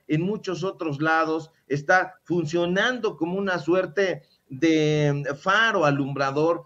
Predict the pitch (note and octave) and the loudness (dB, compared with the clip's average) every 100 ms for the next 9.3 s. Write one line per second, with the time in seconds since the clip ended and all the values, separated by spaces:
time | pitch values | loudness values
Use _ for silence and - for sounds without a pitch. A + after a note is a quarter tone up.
0 | _ - C#3 D3+ F3 F3 E3+ E3 F3 E3+ | _ -2 0 0 -2 -4 -4 -4 -4 -4
1 | D3 C3+ B2 C3+ D#3 D#3+ D#3+ D3+ _ _ | -4 -4 -6 -2 -2 -2 -6 -10 _ _
2 | _ - D#3+ F#3+ - D#3 D3+ C#3+ C#3 D3+ | _ 0 2 2 -2 -6 -2 0 2 4
3 | E3+ E3+ _ C3+ F3+ G3 G3+ F#3+ E3+ D3+ | 2 0 _ -2 -2 -2 -4 -4 -4 -4
4 | D#3 F3+ G3+ G3 F3+ D3 _ _ - D3 | -2 0 0 0 0 -2 _ _ 0 2
5 | C#3+ C#3 C#3+ C#3 D3+ D#3 D3 D3+ D3+ G3+ | 4 2 0 -2 -2 -2 -2 0 2 0
6 | G#3+ F#3 D3 C#3+ C#3+ E3 E3+ F#3 D3+ - | -2 -4 -4 -4 0 0 2 0 -4 -8
7 | - D#3 D3+ D3 E3+ F#3+ F#3+ D3 C3 C#3+ | -2 0 2 2 2 -2 -2 -4 -4 -4
8 | C#3+ D3+ E3+ F#3+ D3+ - _ D3+ D3 D3 | 0 2 2 0 -4 -6 _ 2 4 4
9 | D3+ E3+ E3 | 2 2 -2